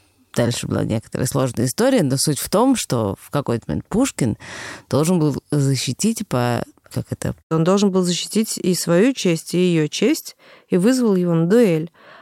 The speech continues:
Speaker 2: Тогда так решались подобные вопросы.
Speaker 1: Да, и надо сказать, что про то, как устроены дуэли, как устроены пушкинские дуэли, вообще про всё это есть тоже огромное количество
Speaker 2: Вы можете
Speaker 1: статей и
Speaker 2: прочитать на
Speaker 1: книжек.
Speaker 2: Арзамасе.
Speaker 1: Да, и на «Арзамасе» тоже можно прочитать. Но, в общем, суть в том, что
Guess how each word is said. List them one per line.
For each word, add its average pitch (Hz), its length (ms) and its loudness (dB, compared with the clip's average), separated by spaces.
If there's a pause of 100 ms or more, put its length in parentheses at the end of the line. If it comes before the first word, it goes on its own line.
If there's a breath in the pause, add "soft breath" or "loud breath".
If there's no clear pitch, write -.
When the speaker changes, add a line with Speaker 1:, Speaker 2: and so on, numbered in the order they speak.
(220 loud breath)
Speaker 2:
Тогда 170 280 0
так - 260 -2
решались 180 440 -2
подобные 185 440 0
вопросы. 180 600 -2 (160)
Speaker 1:
Да, 123 200 2
и 117 40 2
надо 127 160 2
сказать, 143 260 -2
что 143 160 -2
про 139 180 -4
то, 147 220 -2
как 143 240 -4
устроены 143 460 -2
дуэли, 127 500 0
как - 240 -8
устроены 151 440 -2
пушкинские 131 600 -4
дуэли, 123 240 -2
вообще 143 380 -2
про 120 220 -4
всё - 180 -4
это 117 340 -4
есть 131 300 -4
тоже 127 380 -2
огромное 120 440 -2
количество 113 720 -6
Speaker 2:
Вы 180 200 2
можете 180 260 4
Speaker 1:
статей 139 260 0
и 117 40 -2
Speaker 2:
прочитать - 180 -4
на 160 80 2
Speaker 1:
книжек. 165 140 2
Speaker 2:
Арзамасе. 147 500 -4 (320 soft breath)
Speaker 1:
Да, 110 200 -2
и 107 60 -2
на 107 160 0
«Арзамасе» 123 420 -2
тоже 170 220 -4
можно 135 200 -4
прочитать. 139 420 -6 (400 loud breath)
Но, 156 80 2
в - 20 4
общем, 208 200 2
суть 156 180 0
в - 40 -8
том, 254 160 2
что 202 240 0